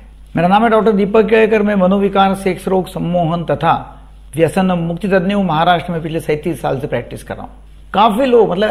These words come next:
एवरेज एक से दो कॉल तो हमें आते ही रहते हैं,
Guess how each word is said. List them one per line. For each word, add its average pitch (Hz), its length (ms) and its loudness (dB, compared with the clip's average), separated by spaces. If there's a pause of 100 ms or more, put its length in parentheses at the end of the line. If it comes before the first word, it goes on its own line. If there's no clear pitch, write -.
एवरेज 247 420 4
एक 226 300 -2
से 226 220 0
दो 202 220 2
कॉल 185 280 0
तो 180 100 -6
हमें 175 220 -4
आते - 400 -4
ही 202 100 4
रहते 170 300 0
हैं, 151 200 -6